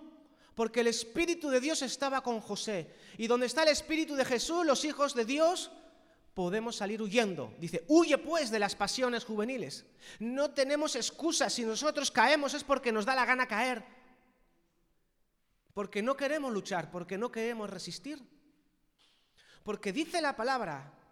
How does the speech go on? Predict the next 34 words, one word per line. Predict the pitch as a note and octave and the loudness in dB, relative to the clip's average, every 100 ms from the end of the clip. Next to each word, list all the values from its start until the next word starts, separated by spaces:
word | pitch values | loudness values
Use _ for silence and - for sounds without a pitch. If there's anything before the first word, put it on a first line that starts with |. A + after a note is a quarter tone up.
| _ _ _ _ _ _ | _ _ _ _ _ _
que | - G3 | -6 -6
Dios | F3+ C4 C4 | -4 -2 -2
no | A#3 A3+ B3 | -4 -2 -2
va | A#3 B3 A#3+ | 0 0 0
a | A3+ | -2
permitir, | G#3+ G3 F#3 E3+ F#3+ F3 | -6 -8 -8 -10 -10 -12
si | - | -10
Dios | D#3 G3+ A3+ - - _ _ _ _ _ _ _ _ _ | -10 -8 -8 -10 -16 _ _ _ _ _ _ _ _ _
te | - | -16
conoce | F3 E3+ F3+ F3+ D3 | -10 -8 -8 -8 -10
y | |
me | D3+ | -12
conoce | - D3+ D3+ D3 A2+ | -12 -12 -12 -12 -16
y | - | -14
sabe | - G#3+ A3 | -10 -8 -6
que | G#3 | -6
hay | F3 | -4
algo | D#3+ D3 | -4 -6
que | C#3 | -8
no | D3+ F#3 | -8 -8
vamos | F#3+ F3+ | -8 -10
a | F3 | -12
poder | E3 E3+ | -10 -10
soportar, | - D#3 C#3+ C#3+ G#3 E3+ - _ _ | -12 -16 -16 -10 -10 -10 -18 _ _
como | C#3+ C#3 | -18 -16
somos | - G#3 | -14 -14
sus | F#3+ E3 | -14 -16
hijos, | G#3+ D#3 - D3 | -14 -16 -16 -6
Dios | G3+ G3+ | -4 -2
no | F#3 F3 | -4 -4
va | D#3+ | -4
a | D#3+ | -4
permitir | D3 D3 C#3+ G3 E3+ | -6 -8 -8 -6 -6
nada | D#3 F3 E3 C3 | -6 -4 -2 -4